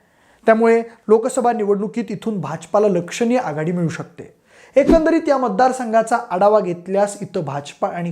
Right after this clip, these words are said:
काँग्रेस यांच्यात थेट लढत होण्याची शक्यता आहे. तसंच भाजपाकडून यावेळी हिना गावित यांना पुन्हा एकदा संधी मिळू शकते, तर काँग्रेसमध्ये सध्या तरी उमेदवारीवरून गोंधळ सुरू आहे. मात्र या भागातील ज्येष्ठ नेते केसी पाडवी यांनाच काँग्रेस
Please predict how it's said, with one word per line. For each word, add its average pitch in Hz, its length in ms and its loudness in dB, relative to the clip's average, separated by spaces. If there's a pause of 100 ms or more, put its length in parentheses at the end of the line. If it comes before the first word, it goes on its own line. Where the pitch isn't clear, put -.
काँग्रेस 175 440 -4
यांच्यात 156 280 -10 (120)
थेट 196 260 -4
लढत 165 260 -6
होण्याची 143 300 -12
शक्यता - 420 -12
आहे. - 680 -4
तसंच 285 240 4
भाजपाकडून 233 680 -2
यावेळी 220 220 2
हिना 170 300 0
गावित 233 280 2 (320)
यांना 226 120 4
पुन्हा 240 380 2
एकदा 262 200 4
संधी 247 260 -4
मिळू 240 180 -2
शकते, 233 360 0 (360)
तर 302 80 6
काँग्रेसमध्ये 285 640 0
सध्या 262 380 0
तरी 277 220 2 (360)
उमेदवारीवरून 262 720 2
गोंधळ 190 340 -2
सुरू 156 220 -10
आहे. 127 120 -14 (280)
मात्र 180 220 -2
या 202 120 6
भागातील 175 520 -4
ज्येष्ठ 185 300 -2
नेते 180 360 -2 (280)
केसी 285 260 6
पाडवी 208 460 2
यांनाच 185 400 0
काँग्रेस 196 560 2